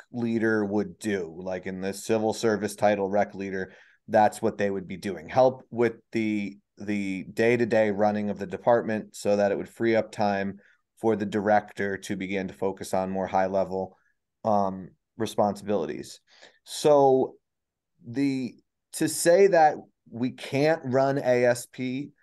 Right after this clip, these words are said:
with a part-time person or we can't run camp with a seasonal person is, it would, that wouldn't be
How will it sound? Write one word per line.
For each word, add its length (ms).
with 280
a 60
part-time 580
person 380
or 120
we 120
can't 400
run 380
camp 440
with 160
a 40
seasonal 440
person 560
is, 720
it 180
would, 320
that 220
wouldn't 280
be 460